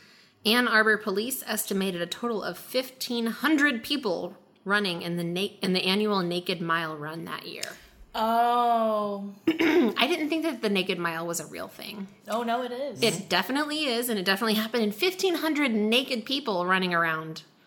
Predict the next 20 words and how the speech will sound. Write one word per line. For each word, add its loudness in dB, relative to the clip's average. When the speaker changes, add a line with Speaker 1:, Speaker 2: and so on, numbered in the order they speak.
Speaker 1:
Like, 0
Speaker 2:
Do 0
you 0
think 0
they 4
were 4
Speaker 1:
that's 4
Speaker 2:
all 6
Speaker 1:
pretty 0
cool. 0
Speaker 2:
fully 2
naked? -4
Speaker 1:
Mm-hmm. 2
Yeah, 4
that's -2
what 0
it -2
Speaker 2:
Oh, -4
Speaker 1:
said. 2
Speaker 2:
man. -4